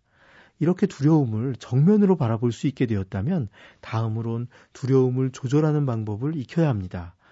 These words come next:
복식 호흡도 좋고 근육 이완법도 좋습니다. 하지만 어떤 방법이든 시험장에 섰을 때 올라오는 두려움을 진정시킬 수 있으려면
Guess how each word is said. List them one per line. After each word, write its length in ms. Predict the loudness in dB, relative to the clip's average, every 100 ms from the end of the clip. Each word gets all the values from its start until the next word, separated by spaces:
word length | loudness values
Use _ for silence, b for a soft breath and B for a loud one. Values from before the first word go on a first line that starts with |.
| b b b
복식 340 | -6 -6 -8 0
호흡도 300 | -2 0 -4
좋고 520 | -4 -6 -6 -4 -6 b b b
근육 360 | 2 4 4 2
이완법도 480 | 0 -2 -6 -6
좋습니다. 680 | -6 -6 -6 -10 -10 -12 -14 B B B
하지만 340 | -8 -2 0 0
어떤 320 | 0 2 4
방법이든 640 | 2 0 -4 -4 -4 -4 b b b
시험장에 640 | -4 0 0 2 0 0
섰을 400 | -2 -6 -4 -6
때 180 | 0 0
올라오는 560 | 2 0 0 -2 -2 -4
두려움을 540 | -4 -2 0 0 -6
진정시킬 600 | -6 -4 -2 -2 -4 -6
수 160 | -4 -6
있으려면 600 | -6 -6 -4 -4 -4